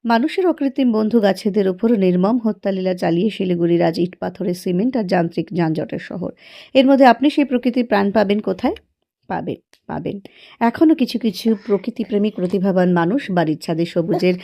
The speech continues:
মেলা বসিয়ে এক সুন্দর প্রাণের সঞ্চার ঘটিয়ে চলেছেন।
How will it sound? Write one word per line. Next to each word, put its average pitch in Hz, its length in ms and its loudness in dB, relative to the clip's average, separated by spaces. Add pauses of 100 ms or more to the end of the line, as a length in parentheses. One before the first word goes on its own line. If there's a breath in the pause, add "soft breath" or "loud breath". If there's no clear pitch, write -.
(240 loud breath)
মেলা 180 360 2
বসিয়ে 208 440 2
এক 165 200 -2
সুন্দর 190 520 -2
প্রাণের 175 340 0
সঞ্চার 180 480 -4
ঘটিয়ে 175 280 -6
চলেছেন। - 380 -8